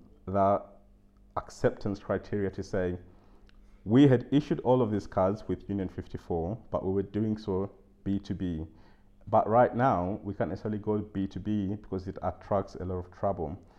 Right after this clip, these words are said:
And we still think that there's a universe in which we can actually issue the same amount of cards,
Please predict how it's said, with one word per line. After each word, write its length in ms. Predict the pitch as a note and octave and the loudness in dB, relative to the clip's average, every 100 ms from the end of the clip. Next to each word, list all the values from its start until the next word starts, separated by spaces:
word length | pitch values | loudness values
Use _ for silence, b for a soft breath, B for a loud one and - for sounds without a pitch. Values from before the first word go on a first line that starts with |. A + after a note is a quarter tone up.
| b b - | b b -6
And 180 | G#2+ G#2 | -2 0
we 100 | A#2+ | -2
still 320 | - A#2+ A2 | -2 -2 -2
think 460 | A2+ G#2+ G#2+ G#2+ | -2 -2 -2 -2
that 160 | F#2+ E2+ | -4 -2
there's 160 | F#2+ F#2+ | -2 -2
a 60 | |
universe 640 | F2+ G2+ B2+ A2 F2 F2+ - | -4 -2 -2 -2 -2 -4 -6
in 220 | G2 F#2+ | -8 -4
which 260 | G2 G2+ - | -4 -6 -8
we 140 | F#2+ | -6
can 180 | G2 - | -4 -4
actually 300 | G#2 - G2 F#2 | -6 -6 -10 -6
issue 260 | G#2 F#2+ | -6 -4
the 80 | G2 | -6
same 380 | - - C3 B2+ | -4 0 2 2
amount 320 | A#2+ A2+ A2+ | 0 0 -2
of 160 | G2+ - | -6 -2
cards, 460 | G2 E2 F#2+ - | 0 0 -2 -10